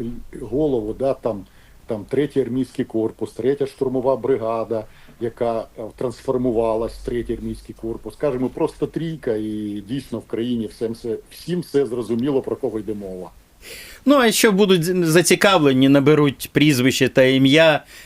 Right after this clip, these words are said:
Speaker 2: е, плюс трійка, ну, і побачать деталі, опис,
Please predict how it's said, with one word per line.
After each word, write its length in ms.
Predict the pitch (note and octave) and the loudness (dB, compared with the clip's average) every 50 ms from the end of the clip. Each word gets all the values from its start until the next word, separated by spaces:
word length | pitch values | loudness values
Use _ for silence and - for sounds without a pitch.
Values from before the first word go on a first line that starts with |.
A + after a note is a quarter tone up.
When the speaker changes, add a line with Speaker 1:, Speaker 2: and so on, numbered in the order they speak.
| _ - | _ 0
Speaker 2:
е, 280 | C3 A#2 A#2 A2 A2 A2 | 2 4 4 4 2 2
плюс 340 | - - C3+ C#3 B2 - | 2 4 4 4 4 2
трійка, 500 | - - D#3 D#3 D#3 D3 B2 - B2 G2 - | 2 4 4 4 4 2 4 2 2 2 4
ну, 320 | - D#3 D3 B2+ G#2 F2+ - _ - - - - | 2 2 2 2 0 -2 -6 _ -20 -20 -6 2
і 120 | - C#3+ | 2 2
побачать 680 | C3+ D#3 D3+ C#3 D3 E3 D3 C#3 - C3+ B2 - - - C#3 | 4 4 4 6 6 6 6 6 2 0 0 0 -4 -6 -6
деталі, 760 | B2 A2 D3+ C#3+ - - F3 F3+ F3 D#3+ D3+ C3 B2 A#2 A2+ | 2 2 2 4 6 4 6 6 6 6 6 4 4 4 4
опис, 560 | - D#3+ D#3+ E3 - - B2+ A#2 - - - | 6 6 4 4 4 4 2 2 2 -2 -10